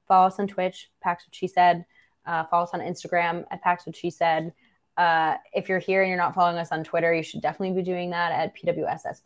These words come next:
Podcast. We've got merch on the Cheesehead T V store. It's,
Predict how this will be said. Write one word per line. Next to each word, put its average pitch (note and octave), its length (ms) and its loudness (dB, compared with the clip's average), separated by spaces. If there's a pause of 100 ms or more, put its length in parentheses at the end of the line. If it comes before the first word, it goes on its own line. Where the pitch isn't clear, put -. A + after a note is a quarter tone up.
Podcast. E3+ 460 4 (400)
We've F3 100 -8
got E3+ 260 6
merch G#3+ 920 6 (100)
on A3+ 140 4
the G#3 80 2
Cheesehead G3+ 560 -2
T F#3+ 280 -4
V A#3 600 2 (220)
store. B3+ 1000 8
It's, G3+ 380 -2